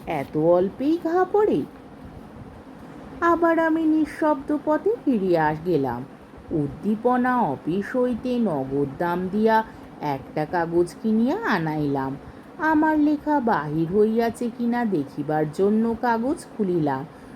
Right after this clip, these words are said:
সূচিপত্রে দেখিলাম পুরস্কারযোগ্য গল্পটির নাম বিক্রম নারায়ণ নহে, তাহার নাম ননদিনী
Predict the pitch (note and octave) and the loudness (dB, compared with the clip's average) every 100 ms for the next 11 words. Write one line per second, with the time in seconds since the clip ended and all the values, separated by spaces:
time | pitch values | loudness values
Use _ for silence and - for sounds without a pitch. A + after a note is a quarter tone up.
0 | - - - D#4 - D#4 D#4 D4+ D4 - | -16 -8 0 0 2 0 2 2 0 -4
1 | C#4+ G3+ D3+ - A#3 E4 A#3+ - - - | -2 0 -2 -2 -2 0 0 -4 -12 -20
2 | - D#4 D#4 D#4+ - - D4+ B3+ D4 C#4 | -2 2 2 2 -2 -2 0 0 -2 -2
3 | B3+ C#4+ C4 C#4 C4 - C#4 C#4+ C#4 C4+ | 0 -2 0 0 0 -2 -4 -2 0 2
4 | C4+ C4+ B3+ G3 D#3+ C3 - E3 F3 F3+ | 2 2 0 -2 -4 -6 -2 -2 -2 -2
5 | G3 G3+ A3 C4+ G#4+ A4 A#3+ E3 D#3 C3 | 0 2 2 2 0 2 2 2 0 -4
6 | - - - - - - D#4 D4 D#4+ D#4 | -6 -16 -20 -20 -6 2 2 2 0 0
7 | D#4 G#4+ A4 C#4+ G#3 F3+ D#3 D3+ C#3 | 0 -2 0 0 2 0 -2 -2 -2